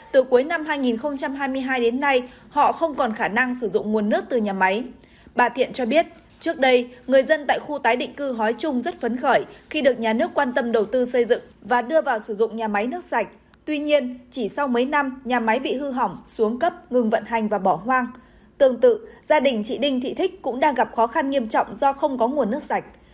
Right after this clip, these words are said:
Chị Thích cho biết hiện tại, người dân phải sử dụng nước từ khe suối hoặc giếng khoan nhiễm phèn. Dù biết điều này có thể ảnh hưởng đến sức khỏe,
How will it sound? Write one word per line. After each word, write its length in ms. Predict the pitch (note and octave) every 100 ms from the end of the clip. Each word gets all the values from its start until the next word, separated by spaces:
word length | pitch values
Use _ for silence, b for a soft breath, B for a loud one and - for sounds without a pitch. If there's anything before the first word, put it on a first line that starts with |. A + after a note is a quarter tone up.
| b -
Chị 160 | B3
Thích 160 | D#4+ F#4
cho 120 | D4
biết 220 | A3+ E4+
hiện 140 | - -
tại, 220 | A3+ G#3 - B B
người 160 | C4+
dân 280 | C4 D#4+ B3+
phải 120 | B3+
sử 140 | - G#3+
dụng 200 | A3 A3
nước 160 | D#4+ F4+
từ 120 | -
khe 200 | G#3 C4
suối 280 | A3+ A3+ G#3
hoặc 160 | C#4+ G#3 -
giếng 240 | G#3+ G#3+
khoan 220 | C#4 A#3+
nhiễm 140 | G#3+ -
phèn. 320 | C#4+ A#3 G3+ B B B
Dù 140 | C4+
biết 180 | B3 F#4+
điều 140 | C4+ A3+
này 240 | A3+ G#3+
có 180 | G#3+ A#3+
thể 120 | -
ảnh 220 | - F#3+
hưởng 180 | G#3+ F3
đến 180 | F#3 A#3+
sức 160 | F4+ -
khỏe, 260 | A#3+ C#3